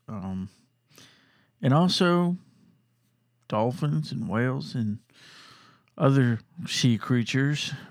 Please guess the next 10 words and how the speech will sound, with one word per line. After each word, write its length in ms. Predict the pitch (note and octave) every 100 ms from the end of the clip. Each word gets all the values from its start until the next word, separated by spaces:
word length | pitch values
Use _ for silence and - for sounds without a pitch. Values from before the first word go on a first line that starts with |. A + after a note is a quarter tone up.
| -
with 400 | B2 G#2 F#2+ - - - - _ _ _ _ _
high 240 | - A2
intelligence. 840 | G2 A2 F#2 F#2+ - - - C#3+ - _ _ _ _ _ _ _ _ - - _ _ _ _ _ _ -
We 720 | D3 E3 A#3 A#3+ A3+ A3 F#3 -
cannot 880 | - D3 C3+ E3+ F3+ E3+ - - - - - _
easily 720 | F3 E3 E3 C#3+ C#3 B2+ B2
separate 1160 | A#2 - D3+ D3 B2+ G2+ F#2+ F2 E2 - - - _ _ _ _ _ _ _ _ _ _ _ _
what 500 | D#3+ A2+ A#2 G#2+ -
we 180 | A#2 A2+
feel 920 | - - F3 G#3 F3 B2+ G#2 G#2+ G#2